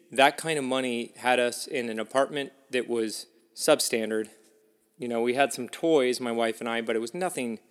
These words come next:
nothing fancy and definitely not the ideal. And I saw that even though I'd climbed a ladder,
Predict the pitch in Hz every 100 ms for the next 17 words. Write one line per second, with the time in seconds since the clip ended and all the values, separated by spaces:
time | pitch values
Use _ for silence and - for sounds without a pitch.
0 | _ _ - 160 156 131 110 131 120 -
1 | 120 131 123 107 147 135 127 117 110 110
2 | - 107 107 107 110 107 _ _ - 131
3 | 170 202 - 139 127 123 117 117 117 -
4 | - _ - 147 160 139 127 110 - 147
5 | 135 120 120 139 131 120 147